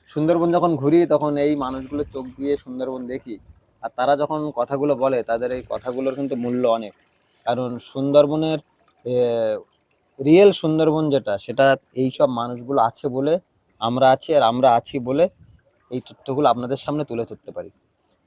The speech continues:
মামার বাড়ি এসে গেছি। আহ, কোরানখালী নদীতে যখন যাচ্ছি, মামার সঙ্গে কথা হচ্ছে, মামার সঙ্গে নানা বিষয়ে কথা হয় সুন্দরবন নিয়ে। মামা বলছিল এবার যে এবার মামার নিজের বাড়ির সামনে থেকে আবার গাছ লাগানো শুরু করবে, কারণ ভাঙছে মামার বাড়ির দিকটাতে।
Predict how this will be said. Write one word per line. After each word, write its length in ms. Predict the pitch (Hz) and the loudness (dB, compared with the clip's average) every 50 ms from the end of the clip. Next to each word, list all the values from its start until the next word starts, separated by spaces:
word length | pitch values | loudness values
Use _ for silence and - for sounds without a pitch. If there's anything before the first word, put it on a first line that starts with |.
| _ _ - | _ _ -2
মামার 220 | 139 143 151 156 | 0 2 2 4
বাড়ি 240 | 143 139 139 147 143 | 4 6 6 6 4
এসে 180 | 143 127 160 160 | 2 2 2 2
গেছি। 380 | 160 156 - - 165 165 165 | 2 0 0 0 0 0 0
আহ, 320 | 160 143 143 131 127 123 120 | 0 2 2 2 2 2 0
কোরানখালী 500 | - 131 131 135 139 143 - 147 147 143 | 0 0 0 0 0 -2 0 0 0 0
নদীতে 420 | 135 131 123 131 131 - 151 143 | 0 -2 -6 -6 -6 -4 -4 -2
যখন 320 | 139 139 - 147 139 139 131 | -2 -4 -6 -6 -8 -6 -6
যাচ্ছি, 360 | 131 135 - - - 147 143 | -6 -6 -8 -10 -10 -8 -6
মামার 260 | 139 123 113 113 113 | -6 -4 -6 -6 -6
সঙ্গে 280 | - - 123 127 131 131 | -8 -10 -10 -8 -6 -4
কথা 200 | - 131 131 - | -2 -2 -2 -2
হচ্ছে, 400 | 127 127 131 - - - 135 131 143 _ _ _ _ _ _ _ _ _ - | -4 -6 -6 -10 -8 -8 -6 -6 -8 _ _ _ _ _ _ _ _ _ -8
মামার 200 | 120 117 123 123 | -6 -4 -4 -6
সঙ্গে 260 | - - 143 139 139 | -6 -6 -4 -2 -2
নানা 280 | 123 120 139 180 190 170 | 0 0 2 2 2 0
বিষয়ে 260 | 165 160 - 156 147 - | 0 -2 -2 -2 -2 0
কথা 200 | 135 127 - 135 | -2 -2 -2 -2
হয় 140 | 135 131 | -2 -2
সুন্দরবন 480 | 131 - 131 127 127 131 127 123 127 131 | -4 -6 -10 -8 -6 -6 -6 -6 -6 -6
নিয়ে। 200 | 131 131 131 131 | -6 -4 -4 -4
মামা 240 | 123 120 123 127 127 | -4 -4 -2 -2 0
বলছিল 340 | 127 139 151 143 - 160 151 | 2 2 0 0 0 0 0
এবার 260 | 143 127 113 101 95 - _ _ _ _ _ _ - | 2 2 2 0 -2 -4 _ _ _ _ _ _ -8
যে 80 | 120 | -4
এবার 180 | 127 127 131 123 | 0 0 0 0
মামার 280 | 120 120 120 127 131 127 | 0 0 0 0 0 0
নিজের 280 | 123 127 123 139 135 | 0 2 2 2 4
বাড়ির 180 | 127 123 131 123 | 4 2 2 0
সামনে 340 | - - - 139 165 180 - | -2 -4 -4 -4 -2 -2 -4
থেকে 200 | - 175 160 170 | -4 -2 0 2
আবার 140 | 156 147 | 2 2
গাছ 180 | 117 120 117 - - | 2 2 0 0 -2
লাগানো 300 | 123 117 110 120 123 117 | -4 -4 -4 -6 -10 -10
শুরু 180 | - 120 107 | -10 -10 -10
করবে, 300 | 98 101 101 90 90 90 - _ _ _ _ _ _ _ _ _ | -10 -10 -10 -12 -14 -20 -20 _ _ _ _ _ _ _ _ _
কারণ 280 | - 110 117 107 110 101 | -8 -6 -6 -6 -8 -8
ভাঙছে 540 | 95 98 131 143 151 135 - 120 107 92 98 101 | -6 -4 -4 -2 -4 -4 -4 -6 -6 -6 -8 -10
মামার 260 | 104 107 107 110 107 | -10 -8 -6 -4 -4
বাড়ির 240 | 104 104 107 98 95 | -4 -4 -4 -4 -8
দিকটাতে। 400 | 107 104 - - 90 - - | -10 -14 -12 -12 -14 -14 -14